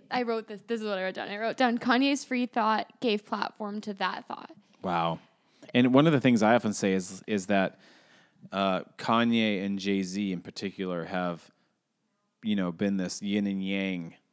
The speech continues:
Speaker 2: thing for years and years and years.
Speaker 1: Yeah.
Speaker 2: Jay-Z is known as being the smooth sort of mob boss guy. And, um, I, my image, I don't, I don't, this might be said on the internet, but, like,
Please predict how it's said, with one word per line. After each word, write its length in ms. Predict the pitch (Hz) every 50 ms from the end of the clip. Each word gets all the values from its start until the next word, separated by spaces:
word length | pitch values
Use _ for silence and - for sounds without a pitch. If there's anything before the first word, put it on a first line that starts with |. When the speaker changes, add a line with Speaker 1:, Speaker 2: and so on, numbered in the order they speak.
| _ _
Speaker 2:
thing 320 | - - 104 98 90 85 80
for 180 | - - 98
years 380 | 92 92 95 98 104 104 98 98
and 100 | 95 90
years 200 | 90 90 90 87
and 100 | 87 87
years. 360 | 87 87 85 78 - - 226
Speaker 1:
Yeah. 160 | 208 208 104 98 92
Speaker 2:
Jay-Z 420 | - - 127 127 120 123 135 135 131
is 160 | 120 110 101
known 260 | 110 113 113 113 110
as 120 | 107 101 95
being 480 | 92 107 104 101 101 101 98 95 92 - _ _ _ - _ _ _ _ _ _
the 100 | - 113
smooth 920 | 110 - - - 117 113 113 117 120 117 113 110 104 104 98 95 95 90 - _ _ _ _ _ _ _ _ _ _ _ _ _ _ _ _ _ _ _ _ _ _ _ _
sort 240 | - - - 113 104
of 120 | 101 90 87
mob 400 | 87 87 90 90 92 98 95 87
boss 500 | 90 90 85 85 85 - - - - - - 92
guy. 440 | 101 92 92 90 85 85 80 76 -
And, 400 | - 98 98 95 95 90 90 87 - - - _ - _ - - - -
um, 520 | - 98 95 92 92 90 87 85 85 82 - - - _ _ - _ _ _ _ _ _ _ _
I, 280 | 107 117 131 147 156 - -
my 320 | 110 110 123 151 180 196
image, 260 | 175 151 151 139 123
I 120 | 143 135 147
don't, 140 | 170 214 -
I 100 | - 160
don't, 180 | 180 208 - 156
this 180 | 156 202 196 -
might 260 | 175 165 190 - 165
be 100 | 143 135
said 240 | 127 - - 135 127
on 120 | 120 107
the 80 | 104 98
internet, 360 | 107 113 110 101 90 - -
but, 160 | - 113 104
like, 240 | 107 110 107 107 -